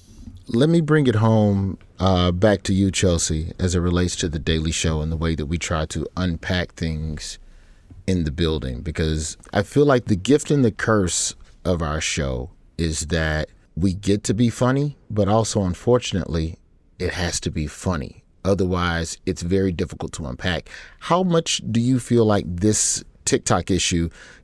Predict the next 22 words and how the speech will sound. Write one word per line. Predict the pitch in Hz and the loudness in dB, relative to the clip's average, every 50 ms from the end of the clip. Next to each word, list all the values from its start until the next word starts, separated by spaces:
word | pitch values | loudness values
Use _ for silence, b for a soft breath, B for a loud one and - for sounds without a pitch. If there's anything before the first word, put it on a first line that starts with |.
| B - | B -2
connects | - 123 117 120 110 - | 0 2 2 2 2 0
to | - - 117 | 0 2 4
a | 101 | 4
larger | 95 92 92 98 104 104 87 101 | 4 4 4 4 4 2 2 0
conversation | 92 - 107 98 87 80 87 - - 92 87 82 - - 85 | -4 -2 -2 -2 -2 -2 -4 -2 -2 -2 -2 -2 -2 -2 -2
around | 85 85 87 87 85 82 80 80 | -2 -2 -2 -2 -2 -2 -2 -2
appropriation? | 80 80 - - 98 90 80 - 82 76 71 69 69 76 - - - - - - _ _ _ _ _ _ _ _ _ - | -4 -6 -4 -2 -2 -2 -2 -4 -4 -4 -4 -4 -4 -4 -6 -6 -8 -8 -12 -16 _ _ _ _ _ _ _ _ _ -6
And | - 90 90 87 82 78 78 69 53 50 - - - - - - | -2 -2 0 0 -2 -4 -6 -8 -12 -18 -20 -20 -20 -20 -12 -4
I | - | -2
know | 104 110 120 | 0 2 2
we | 123 131 | 2 2
didn't | 110 120 113 107 107 | 4 4 2 4 2
really | 104 101 98 | 2 0 0
get | 98 101 - | -2 -4 -4
to | - 98 85 82 - _ _ _ _ _ - | -4 -4 -4 -6 -8 _ _ _ _ _ -2
tiptoe | - 175 - - - 147 127 | -2 -2 -2 2 2 2 2
into | 113 107 - 110 | 2 0 0 2
that | 107 107 98 - - | 2 2 0 0 -2
in | 101 98 | -2 -2
the | 98 92 - - | -2 -4 -4 -6
actual | 87 92 90 - - 85 85 | -8 -6 -6 -6 -6 -6 -6
segment, | 85 - - 117 110 123 - 151 160 156 - | -6 -2 0 0 0 0 0 0 -2 -2 -4